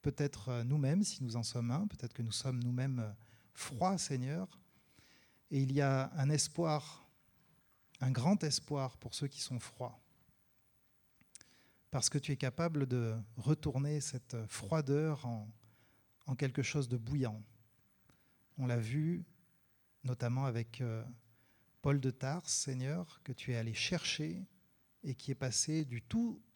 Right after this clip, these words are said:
au tout. Toi, tu peux faire ce miracle-là dans la vie des personnes qui nous entourent. Et c'est ce que nous te demandons ce matin. Nous nous réjouissons de savoir que ça,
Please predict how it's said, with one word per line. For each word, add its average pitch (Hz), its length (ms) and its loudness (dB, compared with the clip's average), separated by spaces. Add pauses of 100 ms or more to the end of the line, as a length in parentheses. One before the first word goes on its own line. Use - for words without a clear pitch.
au 151 120 4
tout. - 260 4 (1160)
Toi, 165 120 2
tu 156 160 0
peux 220 260 4
faire 156 320 -2
ce - 160 -2
miracle-là 131 680 0
dans 123 100 -2
la 113 140 2
vie 127 160 -2
des 127 100 0
personnes 127 500 -2
qui 120 140 -10
nous 120 160 0
entourent. 117 500 -6 (1040)
Et 143 100 -4
c'est 135 200 0
ce - 80 0
que 123 120 -2
nous 120 120 0
te 131 140 -2
demandons 143 380 0
ce - 100 -4
matin. 139 400 -4 (1120)
Nous 135 100 4
nous 123 140 4
réjouissons 156 580 4
de 156 100 -4
savoir 135 440 0
que 127 100 -4
ça, 120 400 -2